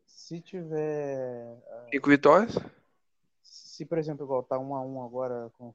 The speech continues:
Speaker 1: Phoenix,
Speaker 2: Uhum.
Speaker 1: se, se o Lakers ganhar os próximos três jogos, ele termina quatro a um.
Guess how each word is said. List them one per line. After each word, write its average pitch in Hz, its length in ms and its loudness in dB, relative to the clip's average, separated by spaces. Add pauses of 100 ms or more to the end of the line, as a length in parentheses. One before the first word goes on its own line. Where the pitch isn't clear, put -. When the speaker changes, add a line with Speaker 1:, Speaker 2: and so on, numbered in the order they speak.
Speaker 1:
Phoenix, 156 380 -10
Speaker 2:
Uhum. 143 140 -6 (440)
Speaker 1:
se, - 240 -20
se - 160 -12
o 143 40 -6
Lakers 160 300 -4
ganhar 151 340 -8
os 147 100 -10
próximos 143 460 -8
três 147 280 -8
jogos, 143 380 -4
ele 160 120 -8
termina 156 420 -6
quatro 170 260 -6
a 180 40 0
um. 123 200 -8